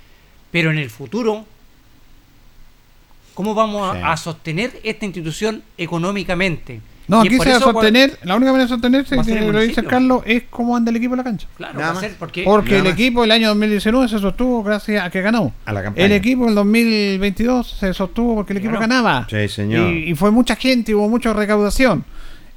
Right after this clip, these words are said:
Speaker 3: Y, pero tampoco podemos depender porque el equipo no siempre va a ganar, pues va a tener que perder, es otra división.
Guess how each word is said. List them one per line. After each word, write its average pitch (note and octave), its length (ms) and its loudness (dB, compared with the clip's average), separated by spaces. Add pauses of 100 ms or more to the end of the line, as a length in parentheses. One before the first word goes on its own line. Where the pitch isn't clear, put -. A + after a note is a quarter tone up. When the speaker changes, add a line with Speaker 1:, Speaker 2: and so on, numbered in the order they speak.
(120)
Speaker 3:
Y, E3 100 -4
pero D#3+ 220 -2
tampoco A3 360 2
podemos A3 240 4
depender G#3 340 2
porque G3+ 140 2
el F#3+ 60 2
equipo G3 240 2
no F3 120 0
siempre E3+ 220 6
va D#3 100 4
a - 20 -2
ganar, A3+ 360 0
pues D#3+ 160 2
va D3+ 40 4
a D3 40 2
tener D3 140 0
que D3+ 100 -2
perder, F3 460 2
es D#3+ 100 2
otra D#3 160 0
división. C#3 440 2